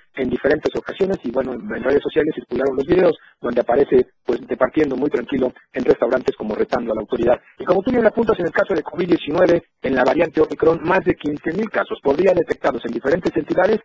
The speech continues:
y la saturación de los centros, eh, de atención, los kioscos monumentales donde se está, está aplicando esta prueba, demuestra que precisamente se tenía la razón. Desde Navidad y Año Nuevo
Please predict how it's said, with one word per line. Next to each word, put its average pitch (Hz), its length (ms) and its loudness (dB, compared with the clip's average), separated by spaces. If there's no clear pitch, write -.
y - 100 2
la - 80 2
saturación 226 600 2
de 139 200 2
los - 180 0
centros, 175 400 0
eh, 127 120 0
de 127 160 2
atención, 143 360 0
los 143 160 -2
kioscos - 320 -2
monumentales 139 480 -2
donde 127 200 -6
se 127 80 -6
está, 151 180 -6
está 170 160 -2
aplicando 151 380 -2
esta 147 140 -2
prueba, 190 280 4
demuestra 185 460 2
que 147 100 -2
precisamente 165 680 0
se 139 60 -4
tenía 143 320 -2
la 139 80 0
razón. 123 340 -2
Desde 127 220 2
Navidad 147 340 2
y 170 140 0
Año 147 60 -6
Nuevo 156 260 2